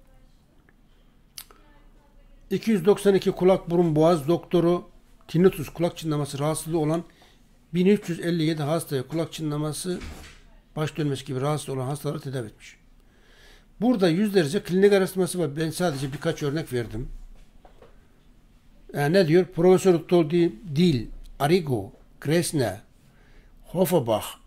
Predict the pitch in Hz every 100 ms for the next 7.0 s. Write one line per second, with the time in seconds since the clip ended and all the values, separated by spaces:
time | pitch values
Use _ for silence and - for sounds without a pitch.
0 | - 185 - 160 131 170 196 196 175 147
1 | 170 165 170 139 175 156 143 135 180 139
2 | 143 151 117 147 160 160 156 160 135 139
3 | 135 120 143 156 156 156 151 160 151 143
4 | 160 151 160 160 160 156 151 202 180 -
5 | - - - - _ - 170 185 151 151
6 | 170 190 175 165 170 160 139 - 113 -